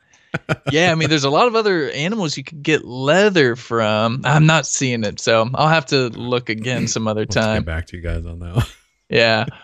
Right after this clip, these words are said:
Speaker 1: Oh, hold up. Uh, oh, nope. Never mind. Nope. All right. I don't know. Anyway, I'll keep looking and I'll get back to you guys on the old Twitter. <laughs>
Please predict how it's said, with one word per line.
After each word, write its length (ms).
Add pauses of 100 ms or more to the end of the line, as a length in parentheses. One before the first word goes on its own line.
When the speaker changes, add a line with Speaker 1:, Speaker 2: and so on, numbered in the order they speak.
(140)
Speaker 1:
Oh, 220
hold 280
up. 280 (320)
Uh, 60 (180)
oh, 180
nope. 260
Never 240
mind. 340 (220)
Nope. 260
All 80
right. 220 (140)
I 100
don't 160 (100)
know. 100
Anyway, 360 (540)
I'll 220
keep 220
looking 280
and 100
I'll 140
get 180
back 200
to 80
you 60
guys 240
on 100
the 100
old 200
Twitter. 400
<laughs> 40